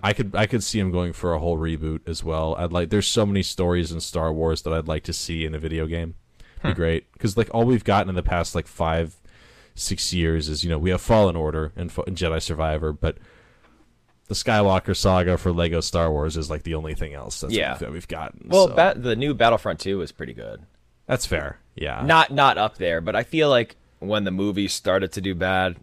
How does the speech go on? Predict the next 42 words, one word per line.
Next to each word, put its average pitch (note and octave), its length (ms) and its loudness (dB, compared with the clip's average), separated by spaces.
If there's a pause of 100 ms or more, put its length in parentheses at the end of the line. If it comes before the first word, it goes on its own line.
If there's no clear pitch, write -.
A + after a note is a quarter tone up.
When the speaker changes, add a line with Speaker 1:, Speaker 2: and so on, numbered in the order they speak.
Speaker 2:
the E2+ 200 -4
games F#2+ 420 -4
started D3 380 4
to D#3 60 -2
go D3 200 2
up D#3+ 160 2
a - 40 -2
little C#2+ 200 -4
bit. - 160 -10
Speaker 1:
A A#2 40 2
little G#2+ 180 4
Speaker 2:
So B2+ 240 6
Speaker 1:
bit. - 80 -2
Speaker 2:
I'm A#2+ 180 4
actually F#3+ 400 4
really D#3 280 4
excited C3 360 2
for E2 100 0
Outlaws, B2+ 460 4
'cause A2+ 140 -8
I, G#2+ 100 2
that C3+ 160 0
might G3 180 0
be A#2 60 0
a G2+ 40 0
good G2+ 200 -2
pinnacle F2+ 460 -6
for, - 100 -4
Speaker 1:
Yeah. E3+ 220 2 (400)
Speaker 2:
to, E2+ 200 2
Speaker 1:
Yeah, D#2+ 80 -2
Speaker 2:
to, E2 100 -2
Speaker 1:
yeah, D#2 140 -2
yeah. D2+ 60 -2
Speaker 2:
to - 80 -4
strive G#2+ 380 2
to E2+ 240 -6
for E2 160 -8
other D2+ 160 -8
Star E2 260 -10
Wars D2 160 -14
games. B1+ 340 -20